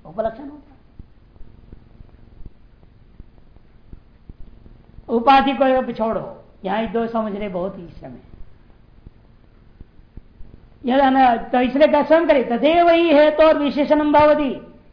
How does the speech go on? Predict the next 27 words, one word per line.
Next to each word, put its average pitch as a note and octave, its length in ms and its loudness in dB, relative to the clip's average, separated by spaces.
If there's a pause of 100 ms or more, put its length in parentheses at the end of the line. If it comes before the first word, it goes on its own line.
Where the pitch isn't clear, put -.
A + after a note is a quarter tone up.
(140)
यद A#3+ 360 -4
अन्य B3 260 0
व्यवच्छेदेन C4 1040 0
प्रयोजनवत् A3 760 -6
स्यात्। - 160 -20 (1600)
उसी G3+ 320 -4
को E4+ 260 -2
हेतु D4 500 2
में D#4+ 180 2
विशेषण C#4 440 0
रूपेण C#4 280 -2
माना C#4 360 2
जा D4+ 180 0
सकता A3+ 320 -8
है, D#3 240 -14 (800)
जो B3 240 2
दूसरों B3 640 -2
को C#4 60 2
व्यवच्छेद B3 680 0
करते A#3 300 -2
हुए F3 400 -6 (280)
कुछ C#4 220 -6
प्रयोजन G#3 640 -2
को A#3 140 -6
भी F#3+ 80 -8
सिद्ध G3 320 -16
करें। E3 360 -10